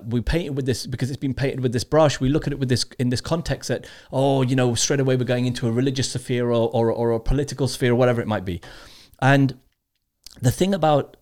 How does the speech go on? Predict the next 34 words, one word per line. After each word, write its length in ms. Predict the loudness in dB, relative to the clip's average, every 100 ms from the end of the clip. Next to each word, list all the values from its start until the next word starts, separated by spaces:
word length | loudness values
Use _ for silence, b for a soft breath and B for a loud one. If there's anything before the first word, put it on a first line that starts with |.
| -2
you 120 | 0
know, 220 | 2 0 -6
one 240 | 0 0
thing 160 | 2 2
that 120 | 2
I've 180 | 4 2
understood 300 | 0 -2 -2
and 80 |
one 100 | -2
thing 160 | -2 -2
that 100 | 0
I've 160 | 0 0
found, 260 | 0 0
and 80 | 0
it's 160 | -2 -4
actually 240 | -4 -2
going 320 | 2 2 0
to, 200 | -2 -6
specifically 500 | -4 -6 -4 -4 -6
to 100 | -6
the 60 | -6
point, 320 | -2 -2 -2
my 220 | -2 -2
father 480 | -2 -4 -4 -2 0
has 140 | 0 -2
lived 200 | -2 -2
his 120 | -2
entire 420 | -4 -2 -2 0
life 560 | 0 0 -2 -8 -20 -20 b b b b b b 2
in 120 | 4
a 80 | 4
way 340 | 4 6 4
which 480 | 2 0 -2 -6 -8 _ _ _ _ 2
um, 440 | 4 4 2